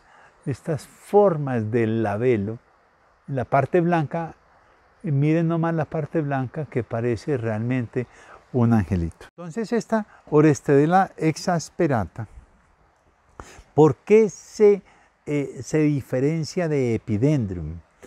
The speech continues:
Porque normalmente en Epidendrum las floraciones aparecen al final de la vara. Esta Orestedelas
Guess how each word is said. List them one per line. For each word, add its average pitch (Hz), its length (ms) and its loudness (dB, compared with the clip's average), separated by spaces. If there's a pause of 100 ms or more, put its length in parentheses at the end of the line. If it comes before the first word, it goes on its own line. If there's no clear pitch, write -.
(280)
Porque 131 380 2
normalmente 175 1040 0
en 180 120 2
Epidendrum 147 760 0 (380)
las 143 260 -2
floraciones 160 1000 -2 (260)
aparecen 120 680 2
al 107 200 0
final 117 760 -4
de 135 140 0
la 127 100 -4
vara. 127 320 -4 (720)
Esta 160 520 2
Orestedelas 143 1040 0